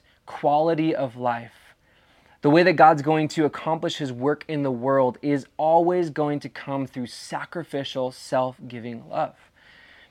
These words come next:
But I think we're often tempted to kind of bracket that part out of the Bible. See, we're kind of like, "No, no, no, I can do it through my energy. I can do it through my power, through my wealth, through my control, through my force."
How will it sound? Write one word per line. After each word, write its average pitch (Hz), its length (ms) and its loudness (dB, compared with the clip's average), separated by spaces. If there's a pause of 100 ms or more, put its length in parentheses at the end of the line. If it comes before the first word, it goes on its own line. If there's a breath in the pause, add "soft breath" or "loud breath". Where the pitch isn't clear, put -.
(340 soft breath)
But 156 100 6
I 196 60 10
think 247 240 2
we're 208 100 2
often 190 360 2
tempted 175 400 -6
to - 40 -16
kind 180 160 0
of 143 80 2
bracket 156 460 0
that 135 180 -2
part - 280 0
out 143 180 2
of 131 80 -2
the 127 60 -2
Bible. 123 420 -4
See, - 140 -6
we're 143 180 -2
kind 170 120 -6
of 175 40 2
like, 160 140 4
"No, 202 120 2
no, 226 80 4
no, 220 220 6
I 180 100 4
can 190 140 -2
do 185 80 2
it 180 100 -2
through 151 120 -4
my 160 260 -4
energy. 143 720 -4 (500 loud breath)
I 165 60 -8
can 170 100 -2
do 190 60 2
it 180 80 -6
through 180 160 2
my 170 200 4
power, 170 320 2
through 180 200 0
my 202 240 4
wealth, 165 400 2
through 165 160 0
my 180 180 -2
control, 165 440 -8
through 151 160 -10
my 156 200 -10
force." - 640 -10